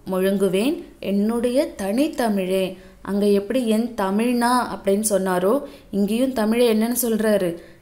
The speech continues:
தனித்தமிழே, தமிழுக்கு நிகரா வேற எந்த மொழியும் இல்ல அப்படின்னு ஆணித்தரமாக அழுத்தம் திருத்தமாக சொல்லக்கூடிய வார்த்தை தான் இந்த தனித்தமிழே. புரியுதுங்களா? இந்த எட்டு வரியும் திரும்ப சொல்றேன் பாருங்க.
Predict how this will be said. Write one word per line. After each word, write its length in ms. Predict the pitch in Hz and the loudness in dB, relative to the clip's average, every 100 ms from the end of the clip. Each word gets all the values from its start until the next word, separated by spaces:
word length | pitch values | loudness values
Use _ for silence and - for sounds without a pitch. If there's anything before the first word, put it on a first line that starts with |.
| - | -4
தனித்தமிழே, 1120 | 220 226 262 294 269 226 214 202 208 190 - | 0 2 2 2 2 2 2 2 2 2 -2
தமிழுக்கு 440 | - 170 190 208 208 | -8 -4 -2 0 0
நிகரா 420 | 196 196 220 262 | -2 -2 -2 -2
வேற 180 | 240 202 | 0 0
எந்த 520 | 190 214 262 277 311 | 0 0 2 4 4
மொழியும் 460 | 247 240 240 247 247 | 4 0 0 0 0
இல்ல 520 | 220 208 208 196 - - - | 2 4 4 4 0 -16 -14
அப்படின்னு 480 | - - 196 214 285 | -12 -4 -2 0 0
ஆணித்தரமாக 1000 | 240 196 220 220 208 208 202 196 208 262 | 0 -2 -2 -2 -2 0 0 0 0 -2
அழுத்தம் 400 | 240 196 196 208 | 0 0 -2 -4
திருத்தமாக 600 | 202 - - 196 190 196 | -4 -2 0 0 0 -2
சொல்லக்கூடிய 560 | 226 214 185 185 190 190 | 0 0 0 -2 -2 0
வார்த்தை 380 | 185 185 185 190 | 0 0 -2 -2
தான் 260 | 190 269 330 - - - | 0 0 -2 -10 -20 -8
இந்த 380 | 196 180 226 302 - - | -2 0 0 -2 -8 -8
தனித்தமிழே. 920 | 185 180 180 175 165 160 170 165 - - - - - - - - 202 | -4 -2 -2 -2 -2 -2 -2 -4 -6 -16 -20 -20 -20 -20 -20 -8 0
புரியுதுங்களா? 440 | 214 220 214 214 | 2 4 4 2
இந்த 140 | 202 | 4
எட்டு 240 | 202 196 226 | 4 4 2
வரியும் 540 | 220 220 214 320 - - - - | 2 2 2 2 0 -10 -20 -10
திரும்ப 280 | - 220 214 | -6 -2 0
சொல்றேன் 360 | 214 208 202 208 | 0 0 0 0
பாருங்க. 500 | 202 202 208 233 | 2 2 2 2